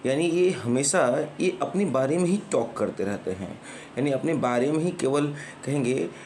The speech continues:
talk करेंगे। और जिसमें आईएसटी छुपा रहता है,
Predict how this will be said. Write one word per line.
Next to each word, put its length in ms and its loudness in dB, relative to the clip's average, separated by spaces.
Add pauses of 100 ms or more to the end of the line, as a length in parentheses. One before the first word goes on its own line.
(240)
talk 360 2
करेंगे। 400 2 (460)
और 400 2 (320)
जिसमें 420 0
आईएसटी 520 2
छुपा 300 0
रहता 300 -2
है, 280 -4